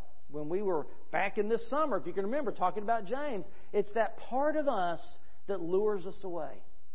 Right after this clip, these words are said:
and entraps us. And when we follow that path, its ultimate result is death. And it seems to me, again, it, it just seems to me like we're facing more temptations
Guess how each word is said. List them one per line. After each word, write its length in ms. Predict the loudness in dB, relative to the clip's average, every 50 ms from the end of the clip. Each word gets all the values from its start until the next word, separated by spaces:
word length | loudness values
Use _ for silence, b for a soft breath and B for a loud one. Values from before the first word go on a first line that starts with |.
| -2 -2 -2 -2 -2 -2 -2 -2 -2 -2 -2 -2 -2 -2
and 160 | -2 -2 -2
entraps 580 | -2 -2 -2 -2 -2 -2 -2 -2 -2 -2 -2
us. 160 | -2 -2 -2 -2 -2 -2 -2 -2 -2 -2 -2 -2 -2 -2 -2 -2 -2 -2 -2 -2 -2 -2 -2 -2 -2 -2 -2 -2
And 100 | -2 -2
when 100 | -2 -2
we 120 | -2 -2 -2 -2 0
follow 380 | 0 0 0 2 0 0 0
that 240 | 0 0 -2 -2 -2
path, 420 | -2 -2 -2 -2 -2 -2 -2 -2 -2
its 180 | -2 -2 -2
ultimate 480 | -2 -2 -2 -2 -2 -2 -2 -2 -2 -2 -2 -2 -2 -2
result 420 | -2 -2 -2 -2 0 0 0 -2 -2
is 100 | -2 -2 -2 -2
death. 260 | -2 -2 -2 -2 -2 -2 -2 -2 -2 -2 -2 -2 -2 -2 -2 -2 -2 -2 -2 -2 -2 -2 -2 -2 -2 -2 -2 -2 -2 -2 -2 -2 -2 -2 -2 -2 -2 -2 -2 -2 -2 -2 -2
And 100 | -2 -2
it 80 | -2 -2 -2 -2
seems 300 | 0 0 0 0 0 0 0
to 80 | 0
me, 380 | 2 2 2 2 2 2 0 0
again, 360 | 0 0 0 0 0 0 0
it, 120 | 0 0 0
it 120 | 0 0
just 180 | 0 -2 -2 0
seems 220 | 0 0 0 0 0
to 80 | 0 0
me 180 | 2 2 4
like 220 | 4 4 4 4 2
we're 120 | 0 0
facing 520 | 0 2 0 0 0 0 0 -2 -2 -2 b b b b b b b -2 -2 -2
more 320 | 0 0 2 2 2 2 2
temptations 760 | 0 0 -2 -2 -2 0 0 0 0 0 0 0 0 0